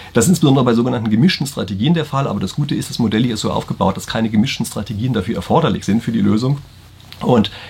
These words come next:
infolgedessen können wir also mit sogenannten reinen Strategien arbeiten. Also wir sagen immer, wir machen genau das eine oder genau das andere. Wir können also mit reinen Strategien arbeiten. Und infolgedessen ist eigentlich nur die ordinale Rangfolge wichtig. Wenn Sie sich jetzt fragen, ist minus eins nicht ein bisschen wenig dafür, dass am Ende die Ukraine,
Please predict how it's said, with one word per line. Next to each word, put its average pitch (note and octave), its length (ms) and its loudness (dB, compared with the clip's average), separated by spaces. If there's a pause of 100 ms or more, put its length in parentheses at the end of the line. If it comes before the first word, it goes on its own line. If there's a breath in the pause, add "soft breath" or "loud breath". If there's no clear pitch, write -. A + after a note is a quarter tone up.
(100)
infolgedessen A2+ 600 2
können G#2+ 140 0
wir A2 40 0
also G2+ 120 0
mit F#2+ 120 0
sogenannten F#2+ 320 2
reinen A#2+ 360 2
Strategien B2 500 -4
arbeiten. G#2+ 360 0
Also F2+ 160 -4
wir F#2+ 100 -4
sagen F2+ 240 -2
immer, F#2+ 120 -2
wir F#2+ 80 -2
machen F#2 160 -4
genau G#2 240 2
das A#2 100 -2
eine G2+ 260 -4
oder F#2+ 140 -8
genau F#2+ 280 -2
das G2 120 -4
andere. A2+ 320 -4
Wir F#2 60 -6
können G2+ 140 -8
also G2 120 -4
mit F2+ 200 -4
reinen A#2 220 -2
Strategien A#2+ 540 -6
arbeiten. F2+ 460 -4 (340 loud breath)
Und B2 180 4
infolgedessen B2+ 520 0
ist A#2 80 -8
eigentlich A2+ 400 -4
nur B2+ 100 -2
die A#2+ 140 -8
ordinale G2 580 -2
Rangfolge F2 480 -4
wichtig. - 340 -12 (500 loud breath)
Wenn B2 120 4
Sie E3 60 4
sich C#3 60 2
jetzt E3+ 140 0
fragen, C#3+ 260 2
ist C#3+ 140 -6
minus E3+ 280 2
eins C#3 220 -4
nicht D3 120 -2
ein A#2+ 80 -4
bisschen C3 300 -4
wenig C#3 280 2
dafür, G2+ 220 -4
dass G#2 140 -4
am G2+ 100 0
Ende A#2+ 160 2
die G#2 80 0
Ukraine, A#2+ 560 2